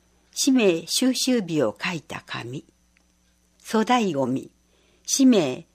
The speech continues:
収集日を書いた処理券。ゴミを出す。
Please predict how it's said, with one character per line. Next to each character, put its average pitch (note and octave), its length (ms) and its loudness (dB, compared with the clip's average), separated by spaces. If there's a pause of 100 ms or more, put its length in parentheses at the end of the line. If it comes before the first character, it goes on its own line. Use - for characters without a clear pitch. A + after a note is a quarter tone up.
収 B3+ 260 0
集 B3 300 0
日 D#3 200 0
を B2 180 -2
書 F#3+ 160 -6
い D3 60 -10
た - 260 -14
処 - 220 -8
理 E3 140 -6
券。 C#3 360 -8 (960)
ゴ G3 160 2
ミ A3 240 6
を B2+ 200 0
出 C#3 160 -6
す。 - 320 -10